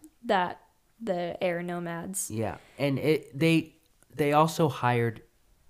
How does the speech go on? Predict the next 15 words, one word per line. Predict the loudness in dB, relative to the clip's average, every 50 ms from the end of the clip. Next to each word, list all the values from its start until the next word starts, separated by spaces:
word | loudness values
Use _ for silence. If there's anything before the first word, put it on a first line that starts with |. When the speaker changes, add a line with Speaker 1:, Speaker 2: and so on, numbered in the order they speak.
| _ _ _ _ _ _ _ _ _ _ -12
Speaker 2:
this | -6 -4 -4 -4 -2
is | -4
a | -4
little | -4 -2 -4 -4 -4
inside | -2 -2 -2 -2 0 -2 -4 -2 -2
baseball | -2 -2 -2 -4 -4 -6 -6 -6
for | -8 -10 -10 -8 -8 -6
you, | -6 -8 -8 -10 _ _ _ _ _ _ _ _ _ _
they | 2 2
hired | 4 4 4 4 4 4 2
a | 0
gymnast | -2 -2 0 2 2 4 4 2 0 -2 -4 -10 -14 -18 -20 _ _ _ _ _
to | -10 -10
play | -6 -2 0 2 2 2 0 -2 -6 -4
Ong, | -2 0 2 2 0 0 -4 -8